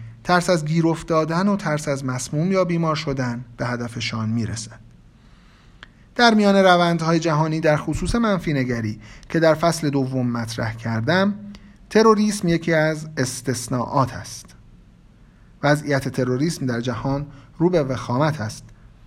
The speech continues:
پس آیا حق دارید از آن بترسید؟ خب، اولاً تروریسم در سال دو هزار و شونزده تنها مسئول پنج صدم درصد از تلفات جهان بوده است.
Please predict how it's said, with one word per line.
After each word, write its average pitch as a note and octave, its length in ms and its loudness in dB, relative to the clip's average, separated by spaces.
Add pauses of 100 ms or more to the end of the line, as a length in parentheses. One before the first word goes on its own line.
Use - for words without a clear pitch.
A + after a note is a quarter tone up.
(420)
پس D3 220 2
آیا E3 200 6
حق E3+ 200 0
دارید F3 240 4
از C3 140 2
آن C3 100 0
بترسید؟ C3+ 680 -4 (1700)
خب، G#3+ 140 6
اولاً A3 300 8
تروریسم G3 540 4
در D#3+ 140 6
سال F#3 240 2
دو F3 120 4
هزار D#3 260 4
و C#3+ 40 4
شونزده D3 540 0
تنها E3 360 0
مسئول F3+ 560 0
پنج F#3+ 460 -2
صدم F3+ 380 0
درصد D#3 320 0
از D#3+ 160 -2
تلفات C3+ 500 -4
جهان C3+ 500 0
بوده G2 200 -8
است. - 280 -12